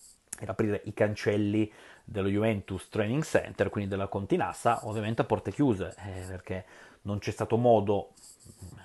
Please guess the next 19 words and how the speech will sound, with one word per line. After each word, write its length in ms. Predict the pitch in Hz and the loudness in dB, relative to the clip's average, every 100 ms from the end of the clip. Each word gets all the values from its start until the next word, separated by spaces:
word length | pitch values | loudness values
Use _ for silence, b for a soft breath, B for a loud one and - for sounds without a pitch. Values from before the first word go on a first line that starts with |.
| 101 | -18
essenzialmente 880 | - 98 - 98 98 101 101 107 | -8 -6 -2 -2 -2 -4 0 0
per 140 | 104 95 | 0 -4
poter 320 | 92 - 98 | -10 -4 -4
magari 260 | 92 98 95 | -2 -2 -2
anche 200 | 101 98 | -4 -4
invitare 400 | 98 95 98 95 | -6 -4 -4 -2
qualche 280 | 101 95 | -4 -4
tifoso, 440 | 92 101 131 104 92 | -8 4 6 6 4
perché 200 | 90 92 | -8 -8
la 60 | |
Juve 160 | 92 104 | -4 -4
qualche 240 | 95 92 | -4 -8
allenamento 680 | 92 92 92 92 92 - 90 b b b | -8 -8 -8 -8 -8 -8 -8 b b b
a 100 | - | -12
porte 280 | 95 98 104 | -4 -2 -2
aperte 460 | 95 104 98 - 90 | -2 0 0 -4 -8
durante 300 | 95 98 92 | -6 -6 -6
la 80 | |
stagione, 720 | 92 - 92 104 104 98 95 | -6 -6 -4 0 0 -2 -4